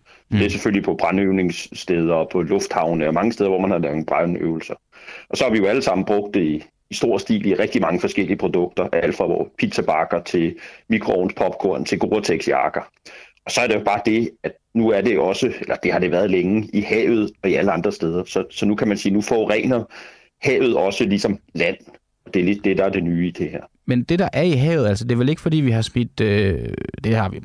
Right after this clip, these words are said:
Speaker 1: måske nok i en eller anden grad, men vel ikke i, det er vel ikke det, der er kilden, at, at vi har smidt pizzabakker og, og Gore-Tex-jakker og, og, og, og, og brandslukningsskum ud, ud i havet. Alt det, der er langs kysterne her, hvor kommer det fra?
Speaker 2: Jamen, det kommer jo netop blandt andet fra de her,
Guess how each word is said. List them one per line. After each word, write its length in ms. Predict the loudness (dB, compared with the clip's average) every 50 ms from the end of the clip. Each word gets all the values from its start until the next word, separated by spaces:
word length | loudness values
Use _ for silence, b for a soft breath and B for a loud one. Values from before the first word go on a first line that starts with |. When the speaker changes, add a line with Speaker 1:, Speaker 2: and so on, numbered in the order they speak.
| -12
Speaker 1:
måske 220 | -14 -8 -4 -2 0
nok 220 | 2 2 2 2
i 40 | 2
en 40 | 2
eller 100 | 2 2
anden 120 | 2 2 2
grad, 200 | 2 0 0 2
men 220 | 2 2 2 2
vel 140 | 2 2 2
ikke 160 | 2 2 2
i, 140 | 0 0 -2 -2 0
det 60 | 0
er 20 |
vel 100 | 2 2
ikke 100 | 2 0
det, 120 | 0 0 2
der 60 | 0
er 40 | 0
kilden, 380 | 0 0 0 2 2 2 2
at, 220 | 0 0 0 0 -2
at 160 | -2 0 2
vi 60 | 0
har 80 | 0 0
smidt 300 | 0 0 -2 -2 -2 -4
pizzabakker 560 | -4 -2 -2 -2 0 0 0 2 2 2 2
og, 380 | 0 0 0 0 0 0 0 b b b b b b b b b b
og 120 | -6 -2 0 2
Gore-Tex-jakker 760 | 2 2 0 0 0 -2 -2 0 0 0 0 2 2 2
og, 480 | 2 2 0 0 0 2 2 2 2 0 0
og, 220 | 0 0 0 0
og, 200 | 2 0 0 0 -2 -4 -10 -6 -2
og, 160 | -2 -2 -2 -2 -6
og 100 | -8 -2
brandslukningsskum 1400 | 0 0 0 0 2 0 0 0 0 0 0 0 0 0 0 0 2 2 2 2 0 0 0 0 0 0 0 0
ud, 160 | 0 0 2
ud 140 | 2 2 2
i 20 | 2
havet. 340 | 2 2 2 2 2 0 -2 -4 -10 _ -4
Alt 140 | -2 0 2
det, 80 | 2 2
der 60 | 2
er 60 | 2
langs 220 | 2 0 -2 -4
kysterne 380 | -4 -4 -4 -2 0 0 0 2
her, 100 | 2 2
hvor 100 | 2 0
kommer 220 | 0 0 2 2 2
det 160 | 0 0 -2
fra? 260 | -2 -2 -4 -4 -4 _ _ _ _ _ _ _ _ _ _ _ _ _ _ _ _ _ _ _ -2
Speaker 2:
Jamen, 260 | 0 0 0 0 0
det 100 | 0 0
kommer 260 | 0 0 0 2 2
jo 100 | 2 2
netop 320 | 2 2 2 2 0 0 0
blandt 200 | 0 0 2 2
andet 240 | 2 2 2 2 0
fra 100 | 0 0
de 140 | 2 2 2
her, 260 | 4 2 2 0